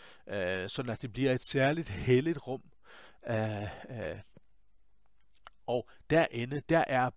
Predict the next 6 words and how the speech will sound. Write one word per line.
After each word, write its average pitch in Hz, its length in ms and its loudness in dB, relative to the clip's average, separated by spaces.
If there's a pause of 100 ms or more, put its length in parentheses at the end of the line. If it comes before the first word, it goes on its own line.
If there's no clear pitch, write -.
præsteskabet - 1200 -2 (280)
og 123 180 -2
forretter 107 540 2
tjeneste 123 680 -4 (160)
for 156 200 -4
Gud. 175 340 -6